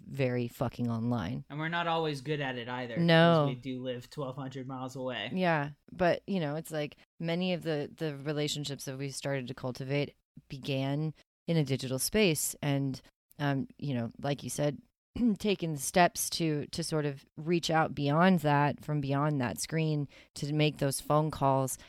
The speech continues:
Speaker 1: to have those meaningful conversations. And even as Pearson and I have talked about multiple times, listening to the fucking podcast together on the couch,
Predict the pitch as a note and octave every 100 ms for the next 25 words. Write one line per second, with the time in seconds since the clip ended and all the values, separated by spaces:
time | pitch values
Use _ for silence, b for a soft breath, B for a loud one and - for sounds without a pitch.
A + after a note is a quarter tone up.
0 | B D3+ D3 D3 D3+ C#3 C#3+ C#3 C#3 D3
1 | C#3 C#3 C3 C3 C#3+ D3 C#3+ C#3 C3+ -
2 | B B D3+ F3 E3+ D#3 A#2+ D3+ C3+ -
3 | - C#3+ C#3+ C#3 C3+ B2+ C#3 B2+ B2+ C3
4 | B2+ C3+ C#3+ C#3+ B2 C3 C3 C3 - B
5 | B G3+ G3+ F#3+ F#3 E3+ - F3+ E3+ D#3+
6 | D#3+ D#3+ E3 D3+ D3 - - D#3+ C3 B2+
7 | D3 F#3 G#3 F3 D3 - D#3+ B3+ C4 -